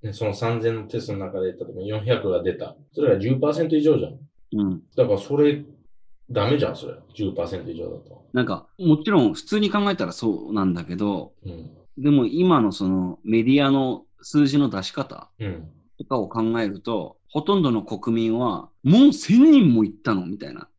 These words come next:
Speaker 1: うん。
Speaker 2: みんなそう思うじゃん。
Speaker 1: うん。
Speaker 2: 例えば、東京の人口千三百万人とかいるかもしれないけど、
Speaker 1: うん。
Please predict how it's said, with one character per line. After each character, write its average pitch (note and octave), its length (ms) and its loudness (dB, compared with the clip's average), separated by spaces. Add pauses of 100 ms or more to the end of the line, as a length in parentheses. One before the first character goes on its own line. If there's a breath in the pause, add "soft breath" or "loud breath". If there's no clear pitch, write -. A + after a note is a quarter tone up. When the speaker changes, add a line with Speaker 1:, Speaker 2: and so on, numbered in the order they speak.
Speaker 1:
う A2 60 -4
ん。 E2+ 260 -6 (100)
Speaker 2:
み D3 140 4
ん G3 60 2
な F#3+ 140 0
そ F#3+ 160 0
う - 20 2
思 F3+ 180 4
う A#2+ 60 2
じ F#2+ 80 -8
ゃ - 40 -14
ん。 - 40 -20 (200)
Speaker 1:
う G2+ 80 -4
ん。 G#2+ 120 -4
Speaker 2:
例 A#2+ 80 -2
え G#2 40 -2
ば、 F#2+ 220 -8 (180)
東 C3 180 -4
京 B2+ 120 2
の B2 100 2
人 A2+ 220 0
口 A2+ 160 -4
千 G2+ 480 -2
三 G#2 180 -4
百 F#2+ 200 -4
万 F#2+ 200 -4
人 C2+ 180 -10
と - 100 -20
か B1+ 80 -14
い D2+ 80 -10
る F2+ 80 -12
か - 100 -16
も - 80 -16
し - 140 -16
れ D#2 40 -12
な G1+ 60 -18
い G1+ 60 -20
け - 100 -20
ど、 - 160 -10
Speaker 1:
う G#2 60 -6
ん。 - 240 -12